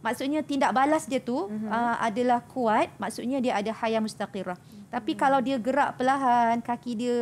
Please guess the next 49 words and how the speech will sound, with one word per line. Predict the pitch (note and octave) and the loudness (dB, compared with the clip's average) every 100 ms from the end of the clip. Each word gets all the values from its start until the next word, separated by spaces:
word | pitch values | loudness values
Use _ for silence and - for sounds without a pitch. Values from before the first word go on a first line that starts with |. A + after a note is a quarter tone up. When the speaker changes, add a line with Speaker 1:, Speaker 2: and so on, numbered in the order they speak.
| A#3 | -2
Speaker 1:
dah | A3 | -2
istilahnya | A3+ A#3 A#3 A3+ A#3 | -6 -4 -2 0 0
orang | A#3 A#3 | 0 -2
kata | A3+ | -4
macam | A3+ A3+ A3+ | -4 -2 0
dah | A3+ | 0
gedik | G3 G#3+ G3+ A3+ | -2 -4 -6 0
dia | B3 | 0
tu | A#3+ | 0
apa? | A#3+ - - - - - | -2 -4 -8 -18 -20 -18
Get-, | - A#3+ - - | -6 -6 -8 -8
Speaker 2:
Dah | A#3+ B3 - - | 0 0 0 0
la-, | B3 A#3+ | 2 2
lemah, | B3 C4+ D4 A3 | 2 0 2 2
Speaker 1:
lemah. | A#3 B3 | 2 4
Speaker 2:
lemah. | B3+ C4 C4 B3 | 4 6 4 2
Ha, | G#3 | 0
Speaker 1:
Awal-awal | G#3+ A#3 B3 C#4 C4+ | 2 4 6 6 4
Speaker 2:
le- | |
Speaker 1:
tu | B3+ | 2
dah | B3+ | 2
lemah. | A3+ G#3+ D4+ - | 2 0 -2 -2
Speaker 2:
Ya. | G3+ | -2
Speaker 1:
Sepatutnya | F#3 A3+ C#4 D#4 | 0 0 0 0
dari | C4 B3+ | 0 0
awal | A#3 B3 C4+ C#4+ C#4 | 2 2 2 2 2
tu | F4 A4+ - G#3+ | -2 -4 -8 -10
dia | |
kuat | A3 - C#4 D4 - | -10 -6 0 0 0
kan? | G#3 G#3 | -2 0
Speaker 2:
Mhm, | A3 G#3 G3 | -2 -2 -2
dia | G#3 | -2
Speaker 1:
Ha, | A3 A#3+ | 0 2
ini | B3+ | 2
kalau | C4+ B3 | 4 6
dah | |
Speaker 2:
mengerukung | |
kan? | B3 A#3+ | 6 4
Speaker 1:
awal-awal | C4 A#3 C4+ D4 C#4 | 4 4 4 4 2
tu | C4+ | 0
lemah, | C4 C#4+ F4+ | 0 0 -2
maksudnya | A#3+ A3 A3+ C4 B3+ | -6 -6 -6 -4 -2
dia | B3+ | -2
memang | A3+ A#3 A3+ | 0 0 -2
dah | A3+ | -2
tak | A3 D#3 F#3+ | -4 -6 -4
ada | A3+ | -4
nyawa. | G#3+ G#3 G#3 A#3 G3+ | -2 -2 -2 -2 -4
Speaker 2:
Mhm. | G3 F#3+ | -6 -10